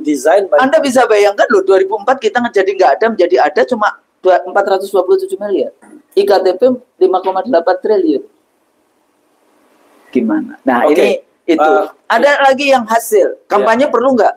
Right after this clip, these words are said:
Speaker 2: Itu ada tadi bahas ya, sudah ya?
Speaker 1: Iya.
Speaker 2: Kampanye sing presiden jalan-jalan ke ini.
Speaker 1: Iya, jadi gini, saya ingin Mbak Husnul memberikan rekomendasi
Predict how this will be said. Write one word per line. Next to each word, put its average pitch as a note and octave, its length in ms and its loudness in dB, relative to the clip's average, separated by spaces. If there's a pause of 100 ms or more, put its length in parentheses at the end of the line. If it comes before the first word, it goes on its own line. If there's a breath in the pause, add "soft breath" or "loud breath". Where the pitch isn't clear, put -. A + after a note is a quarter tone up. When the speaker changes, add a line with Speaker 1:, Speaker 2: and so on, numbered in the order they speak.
(220)
Speaker 2:
Itu A3+ 160 0
ada G3+ 380 2
tadi F#3+ 320 -2
bahas D#3+ 260 2
ya, D3+ 140 -2
sudah D#3 240 0
ya? B2 180 0
Speaker 1:
Iya. A#2 380 -8
Speaker 2:
Kampanye D3+ 420 0
sing C#3+ 220 -8
presiden C#3+ 400 -2
jalan-jalan B2+ 1040 0
ke - 160 -6
ini. A#2+ 340 -4 (220)
Speaker 1:
Iya, B2 240 0
jadi E3 160 2
gini, G3+ 240 2 (640)
saya G3 400 0
ingin E3 400 0
Mbak D3 160 0
Husnul F3 580 0 (480)
memberikan D3+ 760 -2 (160)
rekomendasi D#3 1120 -2